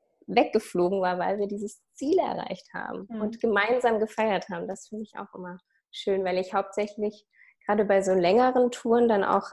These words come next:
Speaker 1: ähm, mit, ähm, Freunden oder Teilnehmern unterwegs bin und dann halt dieses unglaubliche gemeinsame Feiern total wertvoll und kraftvoll ist, ja, dieses Ziel erreichen, ja.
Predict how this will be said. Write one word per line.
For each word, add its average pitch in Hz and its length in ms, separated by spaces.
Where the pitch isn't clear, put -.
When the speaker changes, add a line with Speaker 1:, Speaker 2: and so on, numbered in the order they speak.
Speaker 1:
ähm, 185 500
mit, 185 360
ähm, 185 400
Freunden 214 580
oder 185 240
Teilnehmern 214 520
unterwegs 220 520
bin 208 180
und 185 180
dann 202 180
halt 196 200
dieses 196 360
unglaubliche 233 760
gemeinsame 202 600
Feiern 196 680
total - 760
wertvoll - 600
und - 160
kraftvoll - 520
ist, - 240
ja, 190 260
dieses 208 280
Ziel 262 180
erreichen, 190 480
ja. 196 180